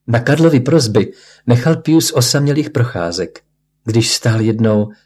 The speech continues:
Karel u okna papežovy komnaty, vyhlédl náhodou na náměstí a zahlédl dva muže, jak pohlíželi k oknům Vatikánu. Karlovi vypadl z rukou dopis, který chtěl číst. Jeden z těch mužů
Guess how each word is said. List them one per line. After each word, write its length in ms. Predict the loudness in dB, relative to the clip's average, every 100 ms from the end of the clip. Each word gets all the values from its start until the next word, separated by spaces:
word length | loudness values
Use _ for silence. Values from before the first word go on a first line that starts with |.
| _
Karel 260 | 0 0 0
u 60 | -2
okna 360 | -4 -4 -4
papežovy 500 | -2 -2 0 0 0
komnaty, 560 | -2 -2 -2 -2 -2 -6 -10 _ _ _ 0
vyhlédl 380 | 4 4 2
náhodou 580 | 0 -2 -2 -2 0 2
na 120 | 2
náměstí 800 | 2 2 0 -2 -6 -6 -6 -8 -12 _ _ _
a 120 | -4
zahlédl 440 | 0 2 2 2 0
dva 160 | -2
muže, 360 | 0 0 0 -4 -6 _ _ _ -2
jak 340 | 0 -2 -2
pohlíželi 540 | 0 2 0 0 -4
k 100 | -4 -6
oknům 440 | -6 -4 -4 -2
Vatikánu. 680 | -4 -6 -8 -6 -4 -6 -10 -14 _ _ _ _ _ _ _ _ -4
Karlovi 380 | -2 0 0
vypadl 380 | 0 0 0 0
z 80 | 0
rukou 240 | -2 0
dopis, 480 | 0 0 -2 -4 -6 -14 _ _
který 240 | -4 -2
chtěl 220 | -2 -2 -4
číst. 540 | -4 -10 -10 -16 -18 _ _ _ _ _ _
Jeden 300 | -2 0 0
z 120 | -2
těch 200 | -4 -4
mužů 520 | 0 0 2 2 2